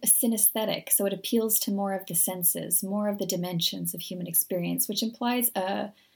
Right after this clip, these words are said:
a closer proximity to the lover as well. Sight, as we know, as a sense, is our most distant sense. You can see something far away that you can't hear.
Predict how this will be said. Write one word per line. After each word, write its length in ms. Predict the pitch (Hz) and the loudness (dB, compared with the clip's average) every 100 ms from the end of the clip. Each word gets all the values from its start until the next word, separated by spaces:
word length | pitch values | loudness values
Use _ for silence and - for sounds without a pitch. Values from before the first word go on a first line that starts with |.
| _ _ _ - | _ _ _ -8
a 80 | |
closer 440 | 196 - 233 233 226 | -4 2 4 4 2
proximity 760 | 226 190 175 - 202 247 185 | -2 -8 -4 -2 2 2 0
to 140 | 170 - | -6 -4
the 100 | 185 | -2
lover 300 | 180 175 170 | -2 -2 -2
as 180 | 165 - | -2 -2
well. 420 | 185 180 - - | -2 -4 -6 -2
Sight, 340 | - - 214 214 | 2 4 4 2
as 160 | 202 208 | 0 0
we 80 | |
know, 180 | 185 185 | -4 -4
as 180 | 185 180 | -4 0
a 60 | 170 | 0
sense, 360 | - 185 175 | 0 0 0
is 120 | 185 | 0
our 120 | 180 170 | 0 0
most 240 | 180 175 | 0 0
distant 500 | 202 190 - - - | 2 2 2 0 0
sense. 380 | - - 175 - | 0 0 -2 -2
You 60 | |
can 120 | - 202 | 0 2
see 180 | - | 2
something 380 | 233 196 185 180 | 2 0 -2 -4
far 240 | - 185 175 | -2 0 0
away 340 | 180 175 170 | -2 -2 -4
that 220 | 170 165 | -6 -6
you 60 | 165 | -6
can't 280 | - 180 - | -8 -10 -12
hear. 520 | - 208 - 240 | -10 -8 -6 -8